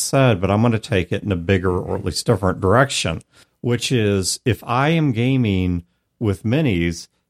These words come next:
that are fragile, that are painted, that are any of these things, I now have to do several things that I didn't have to do if I wasn't using minis. One,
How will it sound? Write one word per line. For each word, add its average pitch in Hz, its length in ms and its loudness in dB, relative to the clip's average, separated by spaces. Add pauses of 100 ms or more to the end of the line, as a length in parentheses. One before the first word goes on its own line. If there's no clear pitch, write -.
(120)
that 104 500 0
are 90 140 0
fragile, 120 920 0 (360)
that 107 220 2
are 87 100 -2
painted, 113 720 0 (460)
that 104 460 0
are 98 140 0
any 160 260 2
of 135 140 0
these 92 260 0
things, 85 600 -4 (380)
I 143 260 2
now 135 380 2
have 110 400 -2
to - 80 -6
do 98 220 2
several 120 520 0
things 110 760 2 (300)
that 104 460 0
I 120 100 4
didn't 131 320 0
have 117 280 0
to 110 100 -4
do 101 160 2
if 92 120 -4
I 107 60 0
wasn't 123 360 0
using 92 280 0
minis. 82 400 -4
One, 127 480 2